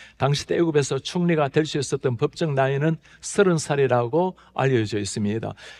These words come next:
이 년 전에 요셉이 원했던 때 자유의 몸이 되었다면 자유의 몸은 되었겠죠. 그러나 애굽을 살리는, 민족을 살리는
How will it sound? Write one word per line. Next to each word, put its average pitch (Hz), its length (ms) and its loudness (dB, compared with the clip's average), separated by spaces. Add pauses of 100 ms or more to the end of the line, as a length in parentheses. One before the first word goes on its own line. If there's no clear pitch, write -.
(100)
이 175 160 6
년 233 240 4
전에 196 260 4
요셉이 190 380 0
원했던 160 520 2
때 120 360 0
자유의 160 340 0
몸이 143 300 -2
되었다면 123 680 0 (160)
자유의 226 280 -4
몸은 208 300 2
되었겠죠. 113 920 -4
그러나 117 440 0 (680)
애굽을 131 340 2
살리는, 131 560 0
민족을 160 440 0
살리는 160 640 0